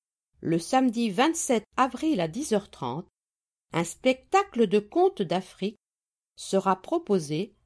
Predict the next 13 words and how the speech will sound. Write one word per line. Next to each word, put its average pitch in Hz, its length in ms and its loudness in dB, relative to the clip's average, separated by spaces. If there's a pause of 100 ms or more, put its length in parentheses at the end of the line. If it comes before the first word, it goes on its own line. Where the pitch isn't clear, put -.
(200)
par 220 220 2
Georges 240 380 2
M. 254 240 2
Boussy 233 520 -4 (380)
à 175 100 0
la 170 140 4
médiathèque 247 800 0
pour 170 140 -4
les 160 120 -4
parents 202 640 -2
et 359 80 0
les 240 220 0
enfants. - 380 -6